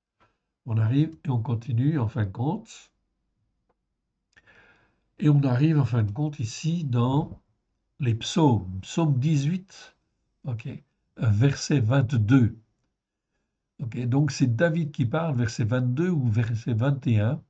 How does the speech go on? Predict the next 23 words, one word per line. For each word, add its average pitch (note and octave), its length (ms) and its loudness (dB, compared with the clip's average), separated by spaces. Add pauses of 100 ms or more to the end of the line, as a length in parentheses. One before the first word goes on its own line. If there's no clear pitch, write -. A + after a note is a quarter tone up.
(120)
en A2+ 60 -10
fait A2 240 -10
ici, B2 420 -8 (220)
selon C3+ 580 -2
effectivement B2 640 -4
les A2 140 2
versets. F2+ 560 -10
Donc A#2 200 -2
je B2+ 100 0
vais C3+ 120 -2
simplement C#3 520 -4
lire A#2 200 -2
le G2+ 100 0
verset, G#2+ 440 -4 (460)
mais B2 200 2
on D3+ 140 2
l'étudiera A2+ 720 0
plus A2 300 -2
en G2+ 60 0
détail A2 500 -4
la F2+ 140 -10
prochaine G2+ 480 -8
fois. - 420 -14